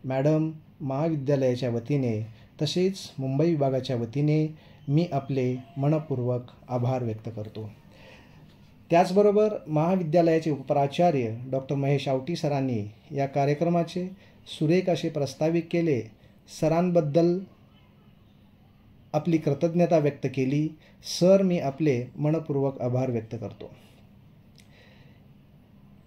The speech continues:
त्याचबरोबर ही व्याख्यानमाला ऑनलाइन पद्धतीने प्रसारित करण्यासाठी तांत्रिक सहाय्य दिल्याबद्दल प्राध्यापक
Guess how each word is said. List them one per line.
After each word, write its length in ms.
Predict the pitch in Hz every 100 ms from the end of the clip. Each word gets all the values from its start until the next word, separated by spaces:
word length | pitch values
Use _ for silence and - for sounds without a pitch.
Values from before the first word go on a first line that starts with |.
| - - - - -
त्याचबरोबर 640 | 170 180 196 190 202 208 - - -
ही 220 | - 185
व्याख्यानमाला 800 | 165 156 - 190 190 185 185 190 - - -
ऑनलाइन 420 | 156 165 180 185
पद्धतीने 640 | 180 135 147 160 170 175 185 - - - - - -
प्रसारित 420 | 147 147 170 190 180
करण्यासाठी 720 | 151 156 156 165 160 127 120 - - - - - - -
तांत्रिक 420 | 156 156 175 190
सहाय्य 300 | - 151 151
दिल्याबद्दल 720 | 143 139 143 156 143 123 107 110 - - - - - - - - - -
प्राध्यापक 500 | 147 139 165 165